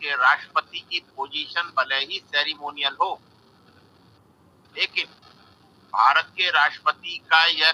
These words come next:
कर्तव्य है कि जब तक देश की कैबिनेट और देश की विधायिका या व्यवस्थापिका संविधान सम्मत तरीके से चल रही है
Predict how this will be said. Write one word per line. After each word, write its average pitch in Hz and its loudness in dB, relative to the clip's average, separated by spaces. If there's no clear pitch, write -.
कर्तव्य 147 0
है 175 2
कि - -20
जब 151 2
तक 202 0
देश 160 -4
की 185 -14
कैबिनेट 147 0
और 139 2
देश 156 -4
की 175 -12
विधायिका 143 0
या 156 2
व्यवस्थापिका 139 2
संविधान 151 0
सम्मत 175 0
तरीके 160 -8
से 175 -12
चल 151 -4
रही 139 -10
है 165 0